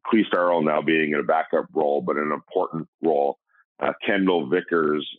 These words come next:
um, there's, there's just a lot to like with what's going on on the defensive line. Really, right now, the issue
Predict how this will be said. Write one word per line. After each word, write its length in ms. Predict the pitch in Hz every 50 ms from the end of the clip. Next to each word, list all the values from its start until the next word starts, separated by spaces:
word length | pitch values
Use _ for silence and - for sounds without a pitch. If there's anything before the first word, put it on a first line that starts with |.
| - 78
um, 480 | 76 73 73 73 69 69 71 69 64 - 73
there's, 200 | 82 95 90 76 76
there's 160 | 80 90 85 -
just 140 | 113 101
a 60 | 104 82
lot 280 | 80 80 87 104 110 - - - -
to 60 | 78
like 340 | 73 78 85 90 90 82 - _ _ _ _ _ _ _ _ _
with 140 | - 85 82
what's 220 | 85 80 - - -
going 240 | - 90 90 87
on 180 | 87 85 82 82
on 80 | 78 73
the 60 | 73
defensive 640 | 78 85 85 78 - 85 76 - - 80 71 65
line. 400 | 78 85 85 87 82 78 78 76 73 -
Really, 320 | - 98 135 147 156 147 98
right 220 | 95 98 87 87
now, 380 | 95 95 95 92 90 90 71 - - 67
the 240 | 67 85 76 80 98
issue 340 | 101 - - 90 82 78